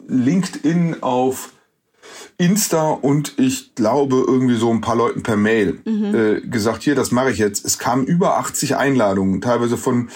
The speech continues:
Speaker 1: Leuten aus dem Kindergarten, die
Speaker 2: <laughs>
Speaker 1: wirklich, also aus den letzten Verästelungen meines Lebens, aus den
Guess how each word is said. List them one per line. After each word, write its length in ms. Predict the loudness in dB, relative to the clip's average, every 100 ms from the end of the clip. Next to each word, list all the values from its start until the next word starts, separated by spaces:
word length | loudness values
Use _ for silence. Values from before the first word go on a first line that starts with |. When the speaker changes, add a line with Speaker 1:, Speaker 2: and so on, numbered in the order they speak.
| -18 -4
Speaker 1:
Leuten 520 | 0 0 2 2 2
aus 220 | 0 0
dem 120 | 0 -2
Kindergarten, 1040 | 0 2 2 0 0 0 0 0 0 -4 -2
die 120 | 2
Speaker 2:
<laughs> 0 |
Speaker 1:
wirklich, 440 | 2 2 -2 -2 -4
also 300 | -2 -2 -2
aus 180 | -2 0
den 220 | -2 -2
letzten 460 | -2 -2 -2 -2 -2
Verästelungen 680 | 0 0 0 0 0 0 2
meines 320 | 0 0 0
Lebens, 400 | 0 2 0 -2
aus 180 | -2 -2
den 200 | -2